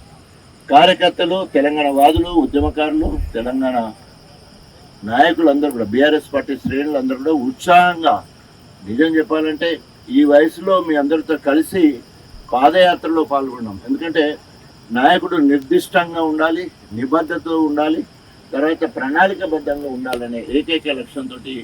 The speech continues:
మీ అందరితో కలిసి పాదయాత్ర చేయడం నా జీవితంలో ఇది ఒక మైలురాయి.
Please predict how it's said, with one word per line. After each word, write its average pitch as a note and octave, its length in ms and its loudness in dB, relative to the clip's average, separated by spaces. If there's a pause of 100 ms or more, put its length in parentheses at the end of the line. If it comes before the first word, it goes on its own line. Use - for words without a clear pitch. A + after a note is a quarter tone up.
(440)
మీ A#2+ 60 4
అందరితో D3+ 500 8
కలిసి C3 380 2
పాదయాత్ర A#2+ 500 2
చేయడం B2+ 260 2
నా C#3+ 80 4
జీవితంలో D3 800 8 (460)
ఇది C#3+ 480 8
ఒక D3 180 4
మైలురాయి. D3+ 680 8